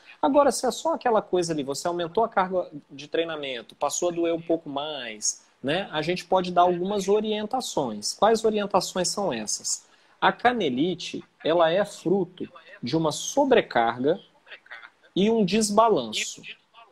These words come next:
Então, nós precisamos corrigir a sobrecarga e o desbalanço. A sobrecarga, geralmente, é aquele cara que está treinando muito, está dando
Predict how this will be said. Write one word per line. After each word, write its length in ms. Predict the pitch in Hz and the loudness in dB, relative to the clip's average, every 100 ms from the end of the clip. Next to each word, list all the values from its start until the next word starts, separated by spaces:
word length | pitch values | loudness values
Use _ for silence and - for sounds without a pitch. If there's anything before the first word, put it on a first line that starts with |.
| - _ | -20 _
Então, 300 | 143 143 165 | -8 0 2
nós 220 | 180 - | 2 0
precisamos 540 | - 196 196 175 185 - | 0 0 0 0 0 0
corrigir 460 | 202 190 170 123 | 0 0 -2 -2
a 60 | 123 | -2
sobrecarga 920 | - 147 127 147 - 160 180 202 226 - | -2 -2 -2 -4 2 2 2 -2 -6 -4
e 120 | 202 | -4
o 40 | |
desbalanço. 840 | 190 185 196 202 110 - - - - _ - _ _ - _ | -4 -4 -2 0 -2 -6 -12 -14 -20 _ -20 _ _ -20 _
A 100 | 226 | 2
sobrecarga, 800 | 240 240 220 160 - 190 165 - | 2 -2 -2 -6 -4 -4 -2 -4
geralmente, 580 | 160 156 143 160 180 175 | -4 -2 -2 -6 -6 -6
é 40 | |
aquele 260 | 170 175 175 | -4 -6 -6
cara 300 | - 143 139 | -2 0 0
que 120 | - | -4
está 260 | 147 - 147 | -4 -2 -2
treinando 600 | - 160 135 117 107 113 | -2 -2 -4 -6 -6 -6
muito, 800 | 120 123 127 170 196 - 285 - _ _ _ _ - - _ - - | -2 -2 0 0 0 2 0 0 _ _ _ _ -20 -20 _ -20 0
está 300 | 139 - 170 | 0 4 4
dando 340 | 143 143 139 | 2 -4 -4